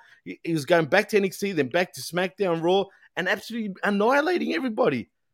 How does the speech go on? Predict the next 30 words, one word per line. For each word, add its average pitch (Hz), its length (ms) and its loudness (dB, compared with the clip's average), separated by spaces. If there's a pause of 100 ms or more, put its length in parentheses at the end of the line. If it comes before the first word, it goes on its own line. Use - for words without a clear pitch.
(140)
That's 233 220 -2
what 240 120 6
happened. 190 400 0 (540)
And 175 140 2
then 226 80 8
we 226 80 4
move 202 240 2
over 170 160 8
to 175 180 -4
N 170 80 0
X - 200 -4
T. 160 360 -4 (400)
As 208 240 6
the 214 80 -2
champ, 175 460 0
like 180 220 0
you 208 80 -8
said, 151 380 2 (500)
he 202 180 -2
did 175 380 -4
sell 170 440 2
out 160 240 2
every 156 580 -4 (140)
arena 180 440 2 (200)
as 165 220 4
the 160 120 -2
top 160 380 -4
guy. 202 220 0
You 139 200 -4
can't, 185 400 -6